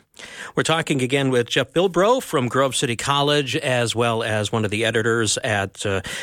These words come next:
at Front Porch Republic and his, uh, Water Dipper blog, where he aggregates a lot of interesting articles, and including another one from,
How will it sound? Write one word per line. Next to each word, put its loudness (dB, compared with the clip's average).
at -2
Front 2
Porch 0
Republic 2
and 2
his, 2
uh, 2
Water 2
Dipper 0
blog, 2
where 0
he -2
aggregates 2
a -8
lot 0
of -4
interesting 0
articles, 0
and 2
including 4
another 6
one 2
from, 0